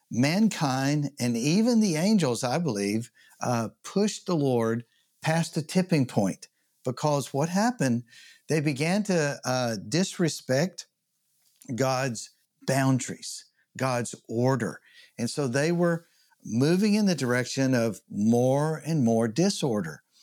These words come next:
And that's why we're gonna look at Genesis chapter six, verses one through eight. It's really a passage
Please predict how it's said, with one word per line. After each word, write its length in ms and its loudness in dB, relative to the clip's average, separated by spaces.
And 160 2
that's 240 -2
why 380 0
we're 160 0
gonna 220 2
look 320 0
at 280 -2
Genesis 600 -2
chapter 420 -4
six, 680 -4
verses 380 -2
one 240 2
through 340 0
eight. 380 0
It's 300 -4
really 340 2
a 60 0
passage 720 -2